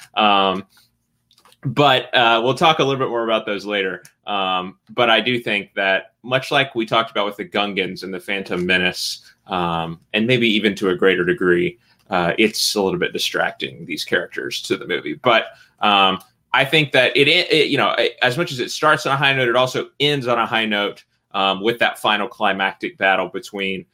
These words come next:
the Emperor, Darth Vader, and Luke. The prophecy is, of course, fulfilled. Um, you know, a-, as Anakin fulfills his, uh, his pro-,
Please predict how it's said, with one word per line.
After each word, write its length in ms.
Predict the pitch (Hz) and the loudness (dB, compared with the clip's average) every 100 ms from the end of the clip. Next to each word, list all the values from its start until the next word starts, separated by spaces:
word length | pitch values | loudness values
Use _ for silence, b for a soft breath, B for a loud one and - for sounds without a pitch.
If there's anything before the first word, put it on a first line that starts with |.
| _ - | _ -4
the 120 | 104 | 0
Emperor, 380 | 120 117 107 104 | 0 2 2 2
Darth 280 | 101 101 98 | 2 2 2
Vader, 400 | 98 98 95 - | 0 4 4 4
and 280 | 98 95 90 | 0 0 0
Luke. 360 | 127 127 - _ _ | 0 0 -4 _ _
The 80 | - | -4
prophecy 600 | - 143 131 135 139 127 | 2 4 2 -2 0 2
is, 140 | 120 | 2
of 140 | 110 - | 0 0
course, 280 | 123 107 | 0 -2
fulfilled. 680 | - 92 - 135 139 135 131 b b - | -6 -14 -4 0 0 -2 -6 b b -6
Um, 600 | 98 98 92 92 90 90 _ _ _ _ _ _ _ _ _ _ _ | 0 2 2 0 -2 -6 _ _ _ _ _ _ _ _ _ _ _
you 220 | _ 101 | _ -2
know, 220 | 104 101 | 0 2
a-, 180 | 98 104 107 | 2 2 2
as 240 | 110 107 | 2 2
Anakin 720 | - 113 110 123 107 104 123 | 0 2 0 0 -4 -4 -12
fulfills 560 | - 113 - 151 139 131 | -8 -6 2 2 4 0
his, 260 | 117 110 107 | 0 0 0
uh, 440 | 101 98 92 - - | 0 2 0 -2 -4
his 220 | 113 113 | -4 -4
pro-, 320 | - 110 110 | 0 0 0